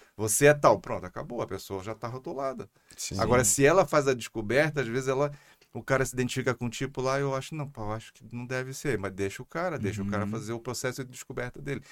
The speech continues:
Speaker 1: Então, é ver-, na verdade, é uma ferramenta de libertação
Speaker 3: Claro.
Speaker 1: e não de
Speaker 2: Sim.
Speaker 1: aprisionamento.
Speaker 3: Aham. Até
Speaker 2: Sim.
Speaker 3: porque eu acho que, eh,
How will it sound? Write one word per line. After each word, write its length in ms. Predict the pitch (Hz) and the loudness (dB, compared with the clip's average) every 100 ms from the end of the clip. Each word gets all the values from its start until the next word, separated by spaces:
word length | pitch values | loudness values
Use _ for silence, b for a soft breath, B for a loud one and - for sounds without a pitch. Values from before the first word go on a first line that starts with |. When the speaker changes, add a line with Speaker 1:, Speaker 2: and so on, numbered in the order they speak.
| B _ | B _
Speaker 1:
Então, 120 | 131 | 2
é 60 | |
ver-, 200 | 120 131 | 4 4
na 120 | 117 113 | 4 4
verdade, 340 | 113 113 123 | 4 4 4
é 40 | |
uma 60 | 135 | 2
ferramenta 360 | 143 123 127 139 | 0 -2 -2 -4
de 100 | 135 | -4
libertação 640 | 135 131 131 135 - 139 - - | -4 -4 -4 -8 -8 -14 -16 -12
Speaker 3:
Claro. 280 | 107 98 113 | -8 -8 -6
Speaker 1:
e 60 | |
não 140 | 101 113 | -2 0
de 80 | 113 | 0
Speaker 2:
Sim. 40 | |
Speaker 1:
aprisionamento. 540 | 87 98 92 92 87 104 | -2 -4 -6 -6 -6 -8
Speaker 3:
Aham. 200 | 98 101 - B | -10 -14 -18 B
Até 220 | 110 107 | -6 -2
Speaker 2:
Sim. 60 | 110 | 0
Speaker 3:
porque 220 | 120 - | 0 2
eu 100 | 113 | 2
acho 240 | 113 110 - | 0 -2 -6
que, 240 | 120 110 | -4 -2
eh, 320 | 104 101 - | -2 -4 -8